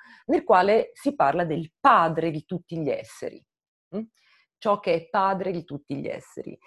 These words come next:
E questo padre di tutti gli esseri è Prajapati, Prajapati. Mm, chi era presente a quelle sessioni sicuramente ricorderà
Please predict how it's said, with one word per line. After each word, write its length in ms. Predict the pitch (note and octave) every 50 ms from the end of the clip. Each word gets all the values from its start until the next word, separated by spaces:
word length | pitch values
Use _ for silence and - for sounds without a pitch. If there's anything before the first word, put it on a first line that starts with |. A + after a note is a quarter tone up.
| _ _ - - - - - -
E 100 | - -
questo 300 | - D3+ - - F#3 F3+
padre 300 | - C4 B3 F#3+ D#3+ D3
di 100 | D3 -
tutti 320 | - A3+ - - E4+ E4
gli 80 | A3+ C#3
esseri 400 | C3 - - - - E3+ D3 C3+
è 180 | B2+ - - - _ _ _ _ _ _
Prajapati, 920 | - F3 C#3+ D#3 C3 - - - - - - C3+ - - - - C#3+ A2+ _
Prajapati. 800 | - - D3 D3 - - - - - - C3 C3 - C3 C#3 - _ _ _ -
Mm, 340 | C3+ B2+ B2 B2 C3 - - - _ _ - E3 D3+ - - - - - _ _ _
chi 160 | _ - D#3+
era 160 | D3 C#3+ C#3+
presente 400 | C#3+ - D3 C3+ D#3 D#3 D3+ D#3
a 40 | C#3+
quelle 180 | - C#3+ D3 D3
sessioni 440 | - - E3+ - - C#3 B2+ C3+ C#3+
sicuramente 580 | - D#3+ - B2+ B2 B2 B2+ C#3+ D3+ - D3+
ricorderà 580 | C#3+ C#3 - - B2 A#2 - C3 B2+ A#2 A2